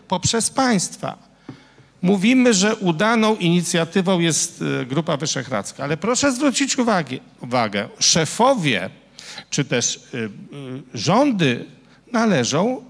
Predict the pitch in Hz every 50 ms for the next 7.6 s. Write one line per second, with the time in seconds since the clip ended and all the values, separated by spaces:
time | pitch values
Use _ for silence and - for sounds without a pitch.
0 | - - - - 185 165 - - - - 254 294 311 - - - 247 247 - -
1 | 285 269 233 220 262 214 - 247 202 269 277 277 294 285 220 - - - 254 254
2 | 254 269 262 - 240 262 269 247 240 277 269 254 233 285 311 302 - - 214 151
3 | 139 131 - 127 107 - - 117 - - 135 127 127 123 113 110 104 - 127 117
4 | 110 107 - 107 95 - - - 110 - - - - - - 160 170 214 247 240
5 | - 240 220 - - - - 202 180 165 196 170 151 147 - 160 143 196 202 -
6 | - 165 202 214 202 214 196 165 190 160 170 185 160 175 175 - - - 156 139
7 | 139 151 143 120 120 135 120 95 - 104 95 98